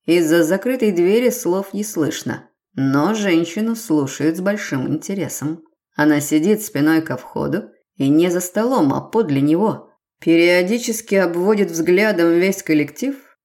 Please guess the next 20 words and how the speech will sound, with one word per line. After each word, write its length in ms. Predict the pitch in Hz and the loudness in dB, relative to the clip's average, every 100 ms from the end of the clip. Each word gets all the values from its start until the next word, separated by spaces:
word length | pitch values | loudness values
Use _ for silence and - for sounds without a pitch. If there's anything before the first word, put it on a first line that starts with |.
| - | -6
и 120 | 139 | -4
что-то 600 | 139 - - 240 247 254 | -4 -10 -4 -4 0 -2
негромко 640 | 233 202 170 196 202 202 | 0 0 0 0 -2 -4
внушает. 800 | 202 208 208 - - 110 101 - - _ _ _ - | -4 -2 -4 -6 -4 -4 -6 -14 -20 _ _ _ -2
Возможно, 560 | 151 151 170 190 180 | 0 2 2 0 2
это 320 | 170 170 165 160 | 2 2 2 2
новый 480 | 165 202 233 185 | 4 2 2 2
важный 380 | 151 170 190 175 | 2 0 0 -2
клиент, 640 | - 139 - 170 233 226 - | -2 -4 -2 0 -2 -6 -10
который 420 | 147 135 143 165 | -12 -6 0 0
выдвигает 540 | 143 139 143 160 202 135 | 0 0 0 0 -2 -2
жёсткие 420 | 180 185 - 139 | -4 -4 -6 -6
требования, 600 | - 190 208 180 156 156 _ _ - | -2 -2 0 -2 -4 -8 _ _ -14
потому 280 | - 143 151 | -4 0 0
что 180 | - | 0
лица 440 | 165 226 240 - 131 | 0 0 -2 -4 -4
у 80 | 131 | -2
менеджеров 560 | 143 262 220 147 - | 0 0 -2 -4 -8
серьёзные, 800 | - 180 240 233 139 127 - - _ _ | -4 -2 0 0 -2 -4 -10 -14 _ _
сосредоточенные, 1600 | - - 143 139 139 139 117 - 143 220 - 269 208 127 - | -20 -6 -4 -4 -4 -2 -4 -2 -4 -4 -4 -2 -2 -4 -8